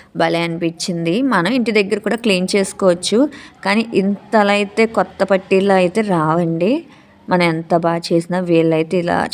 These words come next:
చెక్క మీద పెట్టి చు-, మూల మూలలా క్లీన్ చేస్తున్నారు. ఆ, ఇంక కొత్త పట్టీలు మార్చుకొని,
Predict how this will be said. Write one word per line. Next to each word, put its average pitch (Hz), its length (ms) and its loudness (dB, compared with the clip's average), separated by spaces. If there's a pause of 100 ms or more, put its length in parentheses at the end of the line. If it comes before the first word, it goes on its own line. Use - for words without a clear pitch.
చెక్క - 180 -6
మీద 170 300 0
పెట్టి 170 520 -2 (440)
చు-, 165 240 -4 (100)
మూల 175 320 0
మూలలా 175 460 -2
క్లీన్ 165 380 -4
చేస్తున్నారు. 165 800 -6 (640)
ఆ, 170 300 -2
ఇంక 180 180 -4
కొత్త 175 340 0
పట్టీలు 170 500 -2
మార్చుకొని, 165 1040 -4